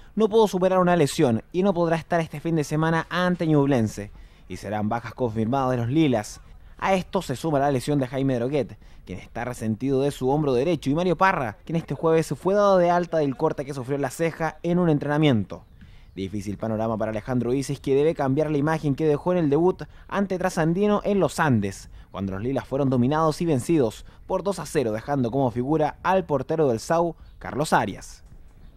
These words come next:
Dura semana la del chino, que podría cambiar el dibujo táctico del sau para jugar con tres hombres en defensa, cinco en el medio campo y dos en delantera, para plasmar un estilo similar al del sau de Luis Pérez.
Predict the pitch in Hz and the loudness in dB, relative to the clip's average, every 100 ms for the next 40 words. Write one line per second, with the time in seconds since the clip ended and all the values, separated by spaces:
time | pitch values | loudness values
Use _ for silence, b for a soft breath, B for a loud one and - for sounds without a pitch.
0 | - 110 101 110 123 113 123 120 - 151 | -8 -6 -4 -4 -2 0 0 0 -2 0
1 | 156 135 147 143 143 143 185 214 160 135 | 0 0 -4 0 0 2 0 -2 0 0
2 | 165 156 131 156 147 143 156 - 147 131 | 0 0 0 -2 -2 -4 -4 -2 0 2
3 | 110 - 156 101 - b - 160 135 139 | 2 0 0 0 -6 b -8 -6 -2 0
4 | 143 139 135 135 151 139 120 123 110 117 | 0 0 -2 -2 -2 -2 -2 -4 -4 -2
5 | 208 208 190 190 - - 240 254 196 160 | -2 -2 -2 -6 -6 -4 -2 -2 0 0
6 | 175 156 180 175 175 170 b b 123 143 | 0 0 0 0 -2 -6 b b -2 -2
7 | 131 113 110 107 143 110 87 - b b | 0 0 0 0 0 0 -4 -14 b b
8 | - - - 104 131 135 127 b b 165 | -12 -12 -10 -4 -2 -2 -4 b b -2
9 | 147 170 165 160 151 139 - - B B | 0 0 0 2 2 2 -2 -12 B B
10 | 143 185 143 117 - 165 160 151 - 90 | -2 2 2 0 2 4 2 -2 -12 -8
11 | 123 - 160 104 - - - | -6 2 2 2 -6 -16 -18